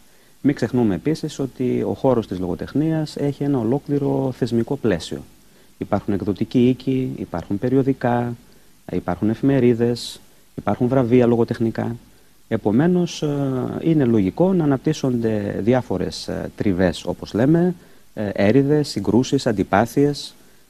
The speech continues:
Ε, εμένα θα με εξέπλητε αν στο χώρο της λογοτεχνίας, ε, δεν παρατηρούσαμε τέτοια φαινόμενα. Θα σήμαινε ότι οι άνθρωποι του χώρου της λογοτεχνίας είναι κάτι σαν άγγελοι. Δεν είναι άγγελοι, είναι άνθρωποι όπως όλοι οι άλλοι.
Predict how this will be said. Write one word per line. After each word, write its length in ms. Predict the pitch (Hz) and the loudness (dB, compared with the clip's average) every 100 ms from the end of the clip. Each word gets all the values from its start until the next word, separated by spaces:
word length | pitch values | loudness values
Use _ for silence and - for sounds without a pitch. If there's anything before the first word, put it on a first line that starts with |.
| _ | _
Ε, 100 | 117 113 110 107 104 | -8 -6 -6 -6 -6
εμένα 320 | - 123 170 | 0 2 2
θα 100 | 160 | 0
με 100 | 147 | 0
εξέπλητε 520 | 139 - 139 92 82 85 | 2 2 0 -2 -4 -4
αν 100 | 90 | -4
στο 140 | - | -6
χώρο 240 | - 92 78 | -6 -6 -6
της 140 | - | -8
λογοτεχνίας, 720 | 85 78 - 87 80 78 - | -8 -8 -4 -2 -2 -8 -10
ε, 80 | 85 | -6
δεν 140 | 80 - | -4 -4
παρατηρούσαμε 580 | 85 80 85 80 82 80 | -6 -8 -8 -8 -8 -8
τέτοια 260 | 80 82 | -8 -10
φαινόμενα. 540 | 82 82 80 82 82 - - - - - | -8 -8 -6 -8 -10 -16 -20 -20 -20 -8
Θα 120 | - | -6
σήμαινε 320 | - 139 135 | 0 2 2
ότι 160 | 131 110 | 0 0
οι 40 | |
άνθρωποι 380 | 120 120 123 113 | -2 -2 -6 -6
του 120 | 110 | -6
χώρου 200 | 101 117 | -2 -2
της 120 | - | -2
λογοτεχνίας 600 | 107 101 98 117 117 113 | -6 -4 -4 -2 -2 -2
είναι 160 | 110 107 | -4 -4
κάτι 240 | 107 101 | -4 -8
σαν 200 | 104 98 95 | -4 -4 0
άγγελοι. 460 | 90 80 78 76 - | -2 -2 -6 -10 -6
Δεν 300 | 95 110 98 | -2 2 2
είναι 160 | 80 | 0
άγγελοι, 360 | 82 127 139 131 | -2 0 0 2
είναι 200 | 120 113 | 0 -2
άνθρωποι 400 | - 104 127 120 | -4 -4 -2 -4
όπως 240 | 117 95 120 | -4 -2 0
όλοι 180 | 95 | 0
οι 40 | 80 | -2
άλλοι. 300 | 80 127 | -4 -4